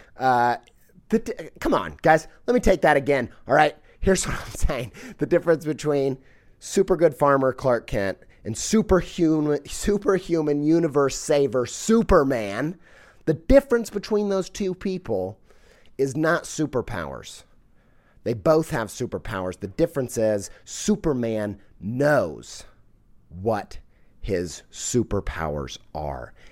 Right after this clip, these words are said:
And my question to you is, do you know? And actually, I think I have some, a bunch of new thoughts on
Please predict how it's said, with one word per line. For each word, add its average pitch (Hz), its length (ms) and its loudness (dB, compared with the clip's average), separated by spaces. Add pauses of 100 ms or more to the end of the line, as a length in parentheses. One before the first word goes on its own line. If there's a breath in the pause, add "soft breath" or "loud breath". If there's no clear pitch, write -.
(140 soft breath)
And 95 200 -6
my 113 220 -2
question 120 500 -6
to 113 80 -8
you 135 260 -2
is, 113 220 -8 (200)
do 160 200 2
you 196 320 -2
know? 67 340 -10 (300 loud breath)
And 139 100 -4
actually, 180 400 -2
I 160 80 -2
think 147 460 -4 (1400 soft breath)
I 160 80 -2
have 180 200 0
some, 147 320 -2
a 139 80 -2
bunch 185 320 2
of 165 80 2
new 147 240 2
thoughts - 640 -4 (120)
on 104 640 -4